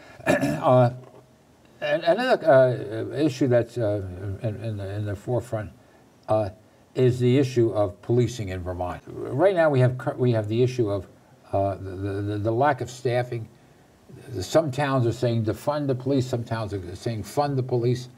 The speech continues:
We have a, a, a very serious morale issue, uh, and, uh,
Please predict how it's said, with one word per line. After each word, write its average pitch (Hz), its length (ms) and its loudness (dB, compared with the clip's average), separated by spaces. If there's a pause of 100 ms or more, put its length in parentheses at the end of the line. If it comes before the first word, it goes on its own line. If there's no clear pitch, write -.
(420)
We 113 120 -2
have 113 200 -2
a, 110 160 -2
a, 104 640 -2
a 101 40 -2
very 160 220 6
serious 131 420 4
morale 117 440 2
issue, 92 340 -8 (480)
uh, 104 220 0 (100)
and, 113 260 0
uh, 107 280 2